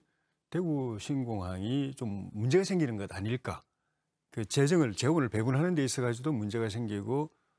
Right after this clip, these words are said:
또 앞으로 운영하는 데 있어가지고도 수요를 갖다가 그쪽으로 모으는 게 이제 어려워질 수도 있고 하니까 대구 경북 의원님들은 우려를 표시를 하는데, 그는 그 지역의 대구 경북 공항을 생각하면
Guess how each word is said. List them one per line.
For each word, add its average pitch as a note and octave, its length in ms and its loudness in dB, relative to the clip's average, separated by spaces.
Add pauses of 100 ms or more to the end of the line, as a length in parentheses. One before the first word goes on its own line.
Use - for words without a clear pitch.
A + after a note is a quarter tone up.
(120)
또 D3 120 -8
앞으로 C3+ 220 -2
운영하는 D#3 460 4
데 C3 120 2
있어가지고도 G#2 840 -4 (260)
수요를 C3 500 2
갖다가 G2+ 300 -2
그쪽으로 G#2+ 360 0
모으는 G#2+ 600 0
게 G2+ 100 -2
이제 F#2+ 180 -2
어려워질 B2+ 400 2
수도 - 180 -8
있고 G#2+ 160 -6
하니까 G#2 380 -6 (400)
대구 F#3+ 160 0
경북 E3+ 300 0
의원님들은 D#3 440 0
우려를 B2 320 0
표시를 B2+ 420 -6
하는데, B2+ 260 -2
그는 D3+ 200 0
그 C#3+ 140 0
지역의 F3+ 440 2
대구 F#3 260 0
경북 D3 340 0
공항을 E3 360 2
생각하면 C3 640 0